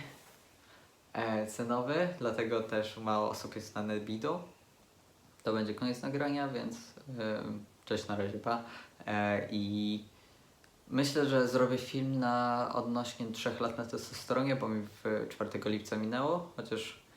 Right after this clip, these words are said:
nie wiem, zastanowię się, bo robię co roku taki film i nie wiem, czy mi się chce.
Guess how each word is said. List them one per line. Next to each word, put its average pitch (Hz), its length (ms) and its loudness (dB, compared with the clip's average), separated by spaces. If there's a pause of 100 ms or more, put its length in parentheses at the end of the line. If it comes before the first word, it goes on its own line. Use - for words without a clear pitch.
(500)
nie 156 120 6
wiem, 104 140 6
zastanowię 113 600 2
się, 101 220 -4 (440)
bo 120 840 2
robię 117 300 2
co 113 160 -2
roku 113 240 0
taki 110 220 -2
film 107 440 -2
i 107 180 -4 (100)
nie - 200 -4
wiem, 107 260 -6
czy - 160 -8
mi 113 100 -12
się 120 160 -10
chce. - 280 -16